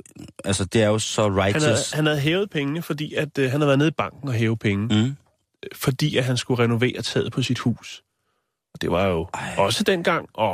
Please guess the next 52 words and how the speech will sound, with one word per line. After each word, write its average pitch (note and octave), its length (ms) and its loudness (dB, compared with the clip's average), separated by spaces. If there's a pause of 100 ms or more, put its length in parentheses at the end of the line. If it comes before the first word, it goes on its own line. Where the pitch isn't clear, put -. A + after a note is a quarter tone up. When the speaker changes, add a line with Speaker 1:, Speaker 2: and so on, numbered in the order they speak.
Speaker 2:
også C3+ 240 0
for G3 120 0
ham, D3+ 320 0 (300)
og - 120 -14
stadigvæk E3+ 600 2 (200)
rigtig F2 60 2
Speaker 1:
Mange G2 180 0
Speaker 2:
mange A2+ 260 0
Speaker 1:
penge. G#2+ 300 0
Speaker 2:
penge. G#2 60 0
Speaker 1:
<laughs> A#2 40 -4
Ja, A2+ 60 2 (100)
det B2 80 0
vil - 100 0
han G2 60 2
Speaker 2:
Så G2 120 4
Speaker 1:
have. D#3+ 100 2
Speaker 2:
han F#3+ 120 2
ser G#3 180 2
jo G#3 100 2
det G3 140 0
her G3 160 2
som, F3 300 0
øh, C#3 260 4
altså, C#3 280 0 (220)
den C#3 460 2 (140)
optimale E3 600 2
påskegave. E3 800 0 (540)
Fordi D#3+ 260 0
lige D#3+ 240 2
pludselig, G#3 320 0
så G#3 160 2
har F#3 200 0
han G3 140 0
jo E3 80 2
fået F#3 260 0
nogle F#3 140 -2
penge, E3 300 0
som D3+ 180 0
han C#3 140 4
havde... B2 280 4 (340)
Ja. B2 200 0 (280)
Speaker 1:
Som A2+ 120 4
han A2+ 100 2
troede C3 220 2
ikke A#2 100 0
var G2+ 140 4
der. C#3 100 -2 (120)
Speaker 2:
Som - 300 0
Speaker 1:
Og D3 60 2 (140)
fik A#2+ 120 0
han G2 180 0